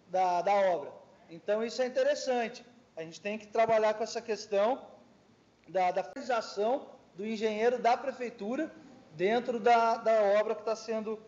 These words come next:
é, licitada, que tá sendo efetuada. E também o acompanhamento na licitação.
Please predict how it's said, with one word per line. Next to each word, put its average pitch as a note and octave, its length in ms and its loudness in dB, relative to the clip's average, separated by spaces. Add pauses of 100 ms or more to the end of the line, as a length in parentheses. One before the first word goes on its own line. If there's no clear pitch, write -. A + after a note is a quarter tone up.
(400)
é, F3+ 260 6
licitada, G#3 640 0
que A#3 60 -6
tá A#3 120 -2
sendo A#3 260 -6
efetuada. A3 640 2 (640)
E G#3 80 -8
também B3 360 2
o C#4 60 2
acompanhamento C4 720 -2
na B3+ 120 0
licitação. B3 800 -4